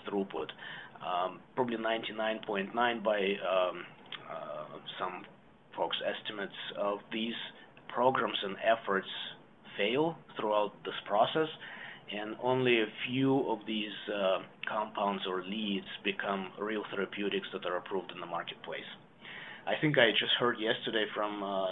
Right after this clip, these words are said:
someone in a conference that over the last hundred years, there were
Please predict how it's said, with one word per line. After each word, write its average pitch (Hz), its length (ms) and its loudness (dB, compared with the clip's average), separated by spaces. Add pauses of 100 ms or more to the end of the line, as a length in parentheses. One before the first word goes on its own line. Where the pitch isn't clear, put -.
(140)
someone 107 460 -2
in 101 100 -6
a 98 60 -8
conference 117 600 -2
that 98 140 -2 (360)
over 113 220 2
the 110 80 2
last 113 300 6 (340)
hundred 135 580 2
years, 113 460 0 (460)
there 117 80 2
were 110 160 2